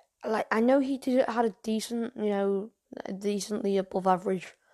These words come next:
um, season, but I just feel like with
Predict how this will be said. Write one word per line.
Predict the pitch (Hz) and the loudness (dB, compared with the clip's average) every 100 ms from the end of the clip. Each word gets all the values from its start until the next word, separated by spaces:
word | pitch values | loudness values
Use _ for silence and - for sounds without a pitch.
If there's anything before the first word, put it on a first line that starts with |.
| _ _ _ _ _ _ - | _ _ _ _ _ _ 2
um, | 196 180 175 175 175 _ - | 4 4 2 -2 -6 _ -10
season, | - 208 202 214 240 220 - _ _ _ _ _ | -6 -2 0 4 2 2 -4 _ _ _ _ _
but | 214 220 | -2 0
I | |
just | 254 254 | 0 0
feel | - 262 | 4 4
like | 233 208 - _ _ - | 4 2 -2 _ _ -10
with | 208 | -10